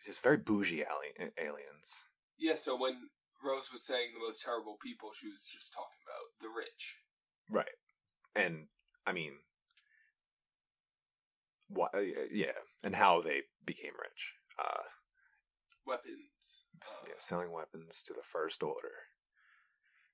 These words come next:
Speaker 1: Um, and, I mean, Finn loves it. <laughs> Like, Finn's like, "This place is great." Uh, there's that drunk alien,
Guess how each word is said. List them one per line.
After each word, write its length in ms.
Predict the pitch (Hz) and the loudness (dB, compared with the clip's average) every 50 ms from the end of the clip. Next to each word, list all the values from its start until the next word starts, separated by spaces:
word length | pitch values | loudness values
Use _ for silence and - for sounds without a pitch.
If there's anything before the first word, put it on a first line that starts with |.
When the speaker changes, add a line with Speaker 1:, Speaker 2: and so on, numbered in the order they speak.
| _ _ _ _ _ _ _ _ _ _ _ _ _ _ _ _ _ _ _ _ - | _ _ _ _ _ _ _ _ _ _ _ _ _ _ _ _ _ _ _ _ -2
Speaker 1:
Um, 600 | 95 92 92 95 95 95 95 95 95 95 92 90 - - - - - - - - - _ _ _ _ _ _ _ _ _ _ _ _ _ _ _ _ _ _ _ _ _ - | 0 0 2 2 0 -2 -4 -6 -10 -12 -14 -16 -20 -20 -20 -20 -20 -20 -20 -20 -20 _ _ _ _ _ _ _ _ _ _ _ _ _ _ _ _ _ _ _ _ _ -2
and, 300 | 107 104 101 95 92 90 - | 0 0 0 0 0 2 4
I 140 | 87 90 87 | 6 6 6
mean, 140 | 92 87 82 | 6 2 0
Finn 240 | - - 165 156 98 | 4 4 6 6 6
loves 260 | 85 95 92 - - | 4 4 2 2 -2
it. 160 | 69 65 - - _ _ - | -8 -8 -10 -12 _ _ 12
<laughs> 1120 | 175 143 123 120 - - 170 175 175 - 170 165 170 - - - - - 220 - - - | 12 12 12 12 12 12 12 12 12 12 12 12 12 12 12 12 12 12 12 12 12 12
Like, 140 | - 139 123 | 12 12 12
Finn's 260 | 117 131 131 131 123 | 12 8 8 8 10
like, 120 | 120 110 110 | 12 12 12
"This 180 | 120 131 - | 10 8 4
place 260 | - - 95 90 92 98 | 0 0 2 2 2 2
is 80 | 113 | 0
great." 340 | 113 135 156 170 131 92 - - - - - - - - - - - - - - - - | 6 10 12 12 12 10 8 2 -6 -10 -12 -12 -14 -16 -16 -16 -18 -18 -18 -10 -2 4
Uh, 460 | 95 95 92 92 90 90 87 87 85 - - _ _ _ _ _ _ _ _ _ _ _ _ _ _ _ _ _ _ _ _ _ - | 6 8 10 10 10 8 6 4 2 0 -2 _ _ _ _ _ _ _ _ _ _ _ _ _ _ _ _ _ _ _ _ _ 2
there's 200 | 107 101 98 95 | 4 4 6 6
that 160 | 98 85 76 | 6 4 4
drunk 320 | - 98 95 90 90 85 | 4 2 0 0 0 0
alien, 640 | 82 85 85 90 95 95 98 98 98 101 101 101 104 | 2 2 2 2 0 0 -2 -2 -2 -4 -6 -6 -10